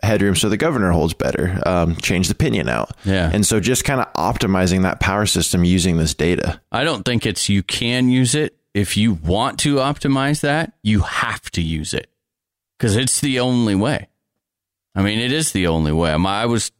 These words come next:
Speaker 2: doing those runs coming back, batteries are cooking, and I'm like, "Woo,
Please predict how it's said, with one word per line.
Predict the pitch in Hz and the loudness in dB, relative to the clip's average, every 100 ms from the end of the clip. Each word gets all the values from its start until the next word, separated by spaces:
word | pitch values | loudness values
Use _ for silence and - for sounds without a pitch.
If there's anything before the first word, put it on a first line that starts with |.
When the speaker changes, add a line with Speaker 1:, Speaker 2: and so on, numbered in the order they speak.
| 101 | -10
Speaker 2:
doing | 101 120 123 | -2 0 2
those | 120 120 107 | 2 0 0
runs | 117 120 120 | 0 0 -2
coming | - 113 104 | -2 -2 0
back, | 101 117 117 | 0 -2 -4
batteries | 95 98 110 110 110 104 | -2 -2 -2 0 0 0
are | 98 | -2
cooking, | - 117 - 123 | -2 -4 -2 0
and | 90 90 | 0 2
I'm | 90 | 2
like, | 87 80 - | 0 -2 -2
"Woo, | 240 427 - | 0 2 0